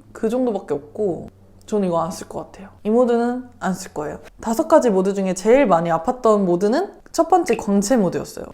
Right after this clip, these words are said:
꼭 그런 건 아니겠지만 저는 조금 아프니까 왠지 효과가 있을 것 같다는 느낌이 들더라고요. 그리고 기분 탓인지 모르겠는데 한번 보세요.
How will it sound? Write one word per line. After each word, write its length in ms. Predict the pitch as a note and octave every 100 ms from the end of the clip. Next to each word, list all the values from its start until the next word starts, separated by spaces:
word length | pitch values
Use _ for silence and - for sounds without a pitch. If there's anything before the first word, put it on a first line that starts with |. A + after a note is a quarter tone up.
| - -
꼭 200 | G4+ G#4
그런 180 | A#3+ A#3+
건 100 | G3+
아니겠지만 680 | E3+ F3 F3 F3+ F#3+ E3+ E3
저는 380 | G3+ F#3+ F#3 F#3+
조금 300 | E4 D#4+ A#3
아프니까 600 | F3+ - F4 E4 B3+ F#3
왠지 920 | F3+ F3 F3+ F#3+ G3 E3 D3+ - - -
효과가 320 | D4+ F4 C#4
있을 260 | E3+ E3+ B3
것 100 | A3+
같다는 320 | G3 G3 F3
느낌이 340 | E3 - F3 E3
들더라고요. 560 | D#3 D3+ D#3 D3 E3+ -
그리고 180 | A3+ A3+
기분 300 | B3+ C#4 E4
탓인지 320 | D4+ B3+ G3
모르겠는데 480 | E3+ E3+ F3 E3 E3+
한번 240 | A#3+ A#3+
보세요. 400 | F3+ E3 E3 C#3+